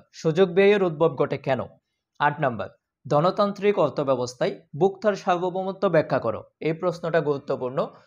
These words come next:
বলছে ধনতান্ত্রিক অর্থব্যবস্থায় সরকারের কোনো হস্তক্ষেপ থাকে না,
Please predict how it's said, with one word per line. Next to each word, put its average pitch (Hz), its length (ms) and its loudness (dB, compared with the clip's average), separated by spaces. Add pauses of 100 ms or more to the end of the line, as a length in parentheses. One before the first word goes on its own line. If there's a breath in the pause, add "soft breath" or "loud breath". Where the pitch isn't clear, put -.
(220 soft breath)
বলছে 156 200 -2
ধনতান্ত্রিক 185 680 0
অর্থব্যবস্থায় 170 720 -2
সরকারের 196 540 -4
কোনো 190 160 -2
হস্তক্ষেপ 165 560 -4
থাকে 107 180 -6
না, 92 140 -12